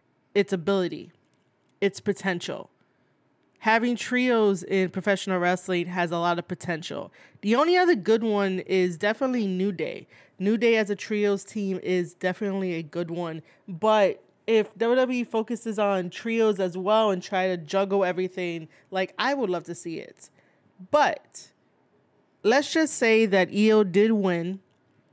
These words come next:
Dakota Kai and Bayley were definitely gonna be celebrating with her at her side. But then,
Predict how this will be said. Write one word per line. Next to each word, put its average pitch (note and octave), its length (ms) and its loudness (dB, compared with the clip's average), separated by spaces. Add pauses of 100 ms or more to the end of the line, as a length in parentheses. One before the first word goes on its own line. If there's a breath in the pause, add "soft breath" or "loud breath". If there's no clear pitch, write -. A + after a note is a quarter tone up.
(400)
Dakota A3 400 2
Kai G#3+ 380 4
and F3 540 0
Bayley F#3+ 440 0
were E3+ 360 -2
definitely E3+ 460 -4
gonna E3+ 220 -6
be D#3+ 120 -10
celebrating A3+ 640 0
with G3 180 0
her F#3 120 2
at D#3+ 160 0
her E3 160 -8
side. C4 540 2 (500 loud breath)
But G#3 160 0
then, B3 480 2